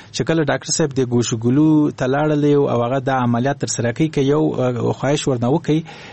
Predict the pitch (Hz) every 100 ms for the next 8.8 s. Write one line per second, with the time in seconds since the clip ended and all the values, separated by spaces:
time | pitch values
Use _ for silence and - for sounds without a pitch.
0 | - - 117 123 120 120 120 175 190 160
1 | 127 123 120 139 151 160 170 - 117 113
2 | 107 113 110 110 - 139 120 165 - 147
3 | 131 135 170 185 196 196 170 160 160 151
4 | 170 175 175 170 - 123 120 117 123 123
5 | 117 123 147 127 127 170 170 180 175 -
6 | - - - 139 123 120 120 117 156 175
7 | 170 151 - 143 135 120 113 110 139 143
8 | 127 156 147 143 143 127 117